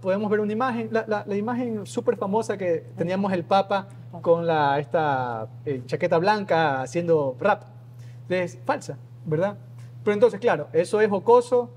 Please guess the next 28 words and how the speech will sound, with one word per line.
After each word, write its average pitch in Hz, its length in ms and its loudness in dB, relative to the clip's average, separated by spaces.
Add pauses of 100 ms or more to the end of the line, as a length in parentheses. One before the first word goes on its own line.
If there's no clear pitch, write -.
(140)
Tú 226 60 -10
dices, 262 180 -2
"Ah, 262 180 2
sí, 233 160 -4
qué 220 120 0
chévere". 202 400 2 (400)
Pero 180 200 4
lo 175 80 0
mismo 226 260 0
puede 214 240 2
pasar 214 480 -2
con 202 160 -6
otras 220 220 -6
cosas. 175 240 -2
No 160 100 -4
podemos 196 320 -4
tener 196 340 -2
al 185 100 0
presidente, 185 840 -2 (280)
eh, 170 120 2
dándole 180 320 2
plata 175 520 2
a 156 260 0
un 165 680 -2
narcotraficante, 165 840 -2
podemos 180 340 0
tener 185 480 -2 (460)
a 160 440 4